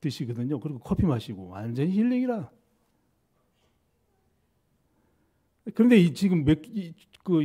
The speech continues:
올 초부터 계속 "캠프 해야 된다." 그랬더니 뭐 하러 들으시죠? 그러니까 오늘도 갔-, 이번 주도 갔어. <clears throat> "좋대, 가을 날씨."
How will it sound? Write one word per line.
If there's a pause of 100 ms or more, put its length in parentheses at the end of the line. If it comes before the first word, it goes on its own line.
올
초부터
계속
"캠프
해야
된다."
그랬더니 (580)
뭐
하러
들으시죠? (880)
그러니까
오늘도
갔-,
이번
주도
갔어. (360)
<clears throat>
"좋대,
가을
날씨."